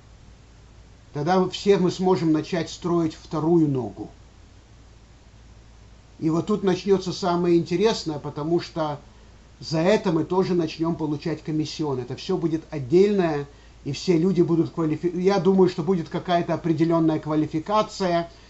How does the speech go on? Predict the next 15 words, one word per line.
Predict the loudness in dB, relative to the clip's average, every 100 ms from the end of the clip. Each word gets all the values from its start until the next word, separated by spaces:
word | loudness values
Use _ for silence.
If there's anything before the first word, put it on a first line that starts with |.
| -20 -12
и | -6
для | -2 0
этого | 0 0 0
нужно | 2 0
будет | 0 0 0
купить | -6 -4 -4
какой-то | -4 -4 -2 -4
продукт. | -4 -4 0 -2 0
Это | -4 -4
чисто | -6 -6 -4
я | -4
пока | -4 -4
высказываю | -4 -4 -4 -4 -2 -4
своё | -2 -4 -2
мнение, | 0 0 2 2 2 -2